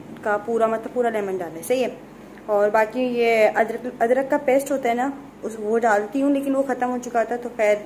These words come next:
या पाउडर ले लो कोई सा भी, तो वो by the way वो ख़त्म हो चुका था, तो बस ये ऐसे ही।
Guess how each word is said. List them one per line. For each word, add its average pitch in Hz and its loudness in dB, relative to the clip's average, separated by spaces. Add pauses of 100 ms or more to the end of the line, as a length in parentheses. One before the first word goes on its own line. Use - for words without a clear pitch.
या 226 0
पाउडर 220 2
ले 214 -2
लो 202 -2
कोई 202 -2
सा 202 -2
भी, 202 -10 (520)
तो 196 -6
वो 214 -2 (680)
by 233 6
the 226 4
way 240 4
वो 254 6
ख़त्म 254 2
हो 247 2
चुका 240 0
था, 233 0
तो 233 -8
बस 214 -4
ये 190 -2
ऐसे 185 -8
ही। 185 -10